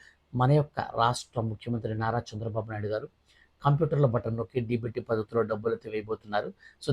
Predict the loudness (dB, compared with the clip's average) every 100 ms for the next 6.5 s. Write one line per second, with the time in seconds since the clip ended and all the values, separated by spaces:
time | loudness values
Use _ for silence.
0 | 4 4 2 0 0 0 0 0 0 0
1 | -4 -6 -8 -4 0 0 4 6 6 6
2 | 4 0 -4 -6 -4 0 0 2 2 0
3 | -2 -6 -10 -14 -10 -10 -10 -14 -20 _
4 | 4 6 6 4 6 4 4 2 2 4
5 | 6 8 8 6 4 4 4 4 0 -2
6 | -2 -2 -6 0 0